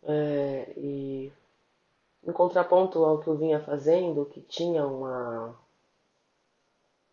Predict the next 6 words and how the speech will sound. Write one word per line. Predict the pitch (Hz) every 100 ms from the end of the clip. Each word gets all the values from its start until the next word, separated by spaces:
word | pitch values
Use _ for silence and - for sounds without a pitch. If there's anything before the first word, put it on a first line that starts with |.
| _ _ _ _ _
uma | - 156 156
condição | 165 156 156 160 156 151 147 143 - _
muito | 160 165 170 160
mais | 160 156 151 143
objetiva | 143 139 - - 175 165 135 135
e | 135 131 131 123